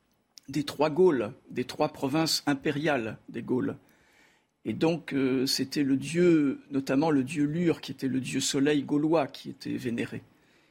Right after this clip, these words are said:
Donc, on comprend que pour, euh, les prêtres païens, euh, ce fut aussi un, un symbole que de persécuter des chrétiens au nom de leur dieu, euh, dans cet endroit qui était particulièrement, euh,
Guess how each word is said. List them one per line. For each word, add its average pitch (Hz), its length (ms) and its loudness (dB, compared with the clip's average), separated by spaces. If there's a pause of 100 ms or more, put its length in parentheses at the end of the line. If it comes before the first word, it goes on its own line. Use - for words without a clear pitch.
(180)
Donc, 135 340 0
on 123 340 0
comprend 143 460 -2
que 185 180 -6
pour, 143 440 -2
euh, 131 140 2
les 127 200 2
prêtres 143 440 -4
païens, 175 460 0
euh, 127 800 -2 (100)
ce - 160 -12
fut - 220 -4
aussi 151 420 2
un, 127 280 0 (100)
un 131 100 -2
symbole 156 640 2 (520)
que 131 380 0
de 107 160 -2
persécuter 139 640 0
des 135 140 0
chrétiens 180 600 -2
au 139 160 4
nom 170 260 2
de 139 140 -2
leur 131 220 2
dieu, 185 280 2 (640)
euh, 135 300 -6
dans 135 220 0
cet 131 240 -2
endroit 139 340 2
qui 151 140 -10
était 127 160 -6
particulièrement, 135 1000 0
euh, 127 480 -2